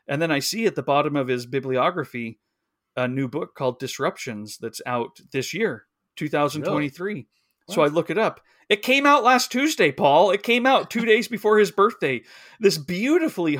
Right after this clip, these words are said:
Speaker 1: you know, it's a beautiful hardback of, you know, just like We Others and what was the other one? I can't think of it right now, but,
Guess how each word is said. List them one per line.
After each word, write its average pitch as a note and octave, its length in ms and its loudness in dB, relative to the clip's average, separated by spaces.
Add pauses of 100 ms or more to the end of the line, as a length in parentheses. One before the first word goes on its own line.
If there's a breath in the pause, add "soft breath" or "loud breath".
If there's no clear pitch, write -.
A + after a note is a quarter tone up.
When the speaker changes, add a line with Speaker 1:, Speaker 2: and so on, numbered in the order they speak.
(140)
Speaker 1:
you E3 100 -2
know, E3 100 2
it's D#3 160 0
a G3 40 -4
beautiful D#3+ 640 -2
hardback E3 540 -2 (420)
of, D#3+ 440 2 (160)
you F3 100 -2
know, D3 100 2
just F3+ 240 -4
like G3 220 0
We D#3 160 -2
Others D3+ 460 0
and C3 100 -4
what D3+ 120 -4
was B2+ 140 -8
the B2 120 -2
other B2 140 -2
one? A2+ 100 -4
I B2 40 -4
can't C3+ 220 -4
think C#3 140 -4
of B2+ 80 -6
it A#2+ 100 -8
right C3 180 0
now, B2+ 180 -4
but, A2 200 -8